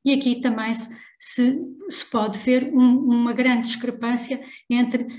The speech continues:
eh, os países de baixa e média renda e os países de alta renda. Então, podemos dizer que, em geral, a situação pré-pandemia era desfavorável aos países de baixa renda. Vamos então olhar agora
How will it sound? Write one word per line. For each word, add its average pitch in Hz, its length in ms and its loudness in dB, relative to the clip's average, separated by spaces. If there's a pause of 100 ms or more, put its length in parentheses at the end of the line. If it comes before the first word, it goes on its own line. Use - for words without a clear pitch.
(160)
eh, 233 360 -2
os 254 200 2
países 220 460 0
de 196 100 -6
baixa 202 460 -8
e 254 100 0
média 214 320 0
renda 240 360 -2
e 240 200 -4
os 233 120 -4
países 220 500 -6
de 220 300 -6
alta 214 280 -8
renda. 262 360 -12 (520)
Então, 359 280 -2
podemos 277 360 6
dizer 247 400 2
que, 269 80 2
em 262 80 8
geral, 233 400 0
a 226 60 -4
situação 208 640 -4
pré-pandemia 220 920 -2
era 233 260 0
desfavorável 214 840 -4
aos 233 140 -4
países 214 380 -6
de 185 100 -10
baixa 208 340 -6
renda. - 280 -14 (840)
Vamos 302 220 6
então 233 340 0
olhar 247 560 0
agora 233 500 -4